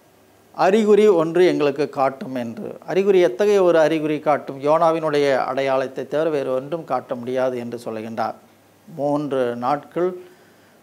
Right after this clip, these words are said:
மூன்று பகலும் இரவுமாக திமிங்கலத்தின் வாயிலே இருந்தது போன்று மனுமகனும் இந்த பூமியினுடைய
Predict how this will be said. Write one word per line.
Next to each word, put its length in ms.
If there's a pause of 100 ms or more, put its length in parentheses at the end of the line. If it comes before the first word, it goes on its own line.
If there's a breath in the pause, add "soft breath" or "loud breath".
(120)
மூன்று 320
பகலும் 400
இரவுமாக 720
திமிங்கலத்தின் 640
வாயிலே 300
இருந்தது 280
போன்று 360
மனுமகனும் 640
இந்த 280 (580)
பூமியினுடைய 580